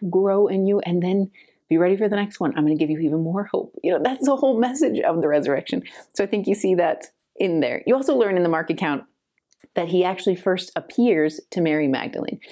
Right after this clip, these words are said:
This is important 'cause we're gonna see that in John as well, but that when the Savior appears to them, remember, they just see angels and the empty tomb at first. He will first appear to Mary, and then she will tell it to the women,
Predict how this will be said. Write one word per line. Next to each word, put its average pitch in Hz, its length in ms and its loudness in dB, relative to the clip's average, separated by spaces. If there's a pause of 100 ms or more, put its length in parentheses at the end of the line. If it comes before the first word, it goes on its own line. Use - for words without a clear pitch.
(120)
This 226 120 0
is 262 40 -2
important 208 320 2
'cause 160 100 2
we're 156 80 2
gonna 151 100 2
see 156 140 0
that 147 220 0
in 147 160 2
John 135 400 0
as 139 160 -2
well, 135 360 0
but - 160 -6 (360)
that 170 200 2
when 208 340 2
the 214 80 0
Savior 175 280 2
appears 233 580 0
to - 100 -2
them, 123 200 0
remember, 165 220 2
they 160 120 2
just 196 180 -2
see - 140 -2
angels 175 480 0 (120)
and 147 140 -2
the 131 80 0
empty 151 220 0
tomb 147 260 -2
at - 160 -6
first. - 380 -8 (420)
He 180 220 2
will 175 120 0
first 180 280 -2
appear 165 300 0
to 143 160 -6
Mary, 131 460 0
and 147 220 2
then 147 380 0 (240)
she - 180 -2
will 151 120 2
tell 151 160 -2
it - 100 -8
to - 80 -2
the 131 80 0
women, 170 400 2